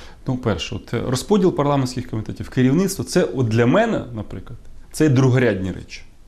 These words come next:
Е, це речі, в яких була зацікавлена зараз влада. І, на жаль, знов-таки, е, опозиційні партбоси підіграли кулуарний домовленість. А можна було і місяцями ще не узгоджувати.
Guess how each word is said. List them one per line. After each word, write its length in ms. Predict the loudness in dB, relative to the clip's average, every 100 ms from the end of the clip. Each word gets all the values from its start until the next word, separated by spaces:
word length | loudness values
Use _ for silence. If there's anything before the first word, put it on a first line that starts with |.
| -20 -20 -20 -20 -18 -10 -2
Е, 180 | 0 2
це 220 | 2 2
речі, 220 | 2 2
в 40 | 2
яких 240 | 2 2
була 140 | 4
зацікавлена 460 | 2 0 2 4 4
зараз 320 | 4 2 0
влада. 320 | -2 -2 -2
І, 220 | 0 4 6
на 180 | 6
жаль, 320 | 4 2 0 -4 -10 -2
знов-таки, 460 | 0 0 -4 -6
е, 40 | -8 -10 -12 -10 -4
опозиційні 580 | -2 2 2 4 4 4
партбоси 640 | 2 0 2 2 2 -2 -4 -14 -4
підіграли 640 | 2 4 4 4 4 2 -4 -12 -20 -20 -20 -20 -14
кулуарний 400 | -2 2 2 2
домовленість. 300 | 0 -2 -6 -14 -14 -2
А 60 | 2
можна 260 | 2 2
було 160 | 4 4
і 160 | 4
місяцями 500 | 2 2 2 2 2
ще 140 | 0 0
не 100 | 0
узгоджувати. 480 | -2 -6 -8 -14